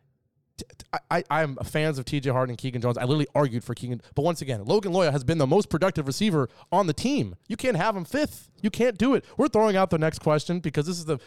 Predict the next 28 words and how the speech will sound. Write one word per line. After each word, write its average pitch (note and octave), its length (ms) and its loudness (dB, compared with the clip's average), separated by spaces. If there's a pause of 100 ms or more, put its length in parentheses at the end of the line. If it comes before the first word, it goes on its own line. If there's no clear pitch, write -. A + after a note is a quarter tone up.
(140)
most D#3+ 200 2
heated E3+ 360 2
a, - 60 -4
a C#3 60 2
D D3+ 180 -2
B D#3 140 0
debate C#3 260 2
has C3 120 -2
ever C3+ 180 0
been, C3+ 180 0
and A#2+ 160 -10
we C#3+ 140 -4
have C3+ 240 -2
a A#2+ 40 -4
time A#2+ 280 -4
limit. F2+ 240 -10 (320)
But C3+ 160 -2
I, E3+ 340 2 (340)
I D3 120 0
think D3+ 180 -4
there's C3+ 180 -2
no C#3 200 2
way, C#3+ 280 2 (280)
even A3 300 2
the F3 60 -2
game F3 220 0
before F3+ 320 0
this - 400 -8